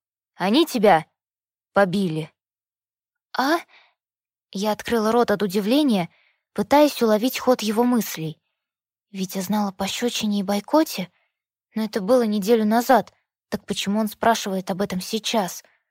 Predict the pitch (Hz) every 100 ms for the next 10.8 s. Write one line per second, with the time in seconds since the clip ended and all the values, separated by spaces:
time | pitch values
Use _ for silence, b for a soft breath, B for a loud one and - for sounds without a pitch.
0 | _ _ _ _ _ - 185 185 170 202
1 | 202 208 175 b _ _ _ - 202 -
2 | - 208 196 196 202 208 185 - 214 180
3 | 180 214 - 302 294 180 - _ _ _
4 | _ _ _ _ - 202 - 208 185 196
5 | 196 - 196 202 185 233 233 190 - _
6 | _ _ _ - - 220 208 190 208 202
7 | 208 208 269 254 202 202 196 185 208 208
8 | 208 - 220 208 180 - 165 165 _ _
9 | _ _ _ - - - 262 254 185 226
10 | 247 262 233 208 - - 185